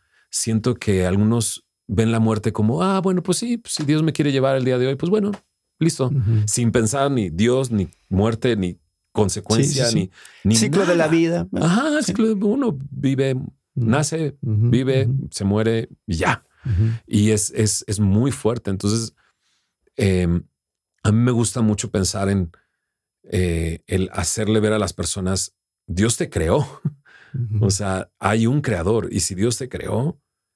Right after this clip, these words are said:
Speaker 1: entonces tiene un propósito para tu vida. Y si no estás viviendo ese propósito para tu vida,
Speaker 2: Ujú.
Speaker 1: le estás robando algo que le pertenece a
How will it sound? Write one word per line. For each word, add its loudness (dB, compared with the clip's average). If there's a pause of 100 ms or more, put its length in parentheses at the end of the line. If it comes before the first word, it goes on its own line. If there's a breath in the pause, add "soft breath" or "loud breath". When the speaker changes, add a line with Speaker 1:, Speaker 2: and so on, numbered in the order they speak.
(300)
Speaker 1:
entonces 0
tiene 0
un 2
propósito -4
para -8
tu -6
vida. -4
Y -6
si -6
no 2
estás -4
viviendo 0
ese -4
propósito -8
para -2
tu -6
vida, -6 (120)
Speaker 2:
Ujú. 0 (100)
Speaker 1:
le 0
estás -2
robando 0
algo -2
que -6
le -4
pertenece -4
a -18